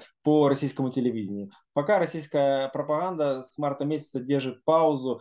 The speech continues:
и, соответственно, э, абсолютное большинство россиян о чём-то догадывается, но они не знают, какие цифры в абсолюте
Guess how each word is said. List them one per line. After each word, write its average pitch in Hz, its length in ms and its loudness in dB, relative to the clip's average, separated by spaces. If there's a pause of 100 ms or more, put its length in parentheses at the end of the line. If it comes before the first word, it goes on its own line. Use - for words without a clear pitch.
(140)
и, 131 80 -6
соответственно, 131 720 -2 (160)
э, 123 60 -2
абсолютное 131 640 0
большинство 127 400 -4
россиян 143 600 2 (300)
о 156 60 0
чём-то 165 300 0
догадывается, 160 500 4
но 143 140 -2
они 143 240 -2
не 139 100 -2
знают, 131 340 -2
какие 131 260 -8
цифры 131 360 -4
в 117 60 0
абсолюте 127 520 -2